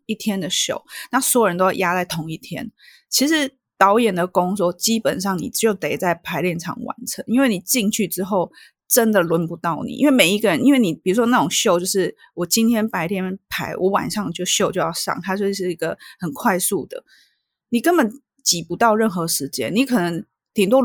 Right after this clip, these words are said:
给，给你比如半小时、一小时，然后你看一下灯光，看一下画面，对一下走位，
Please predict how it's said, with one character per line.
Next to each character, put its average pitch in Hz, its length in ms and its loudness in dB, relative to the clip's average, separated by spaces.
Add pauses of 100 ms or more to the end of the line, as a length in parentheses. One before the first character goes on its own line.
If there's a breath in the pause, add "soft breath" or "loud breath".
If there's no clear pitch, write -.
(260)
给， 196 160 2 (220)
给 196 180 2
你 214 140 2
比 165 80 -4
如 185 60 -2
半 190 200 0
小 156 140 -2
时、 165 100 -4
一 202 120 0
小 180 180 -4
时， - 460 -6
然 - 80 -6
后 208 200 2 (280 loud breath)
你 180 100 -6
看 226 300 0
一 - 20 -2
下 202 160 0
灯 190 160 -4
光， 185 140 -2
看 196 180 -4
一 190 40 -4
下 185 100 -4
画 185 180 -2
面， 180 180 -2
对 180 200 0
一 175 40 -2
下 185 160 -2
走 - 240 -6
位， - 200 -4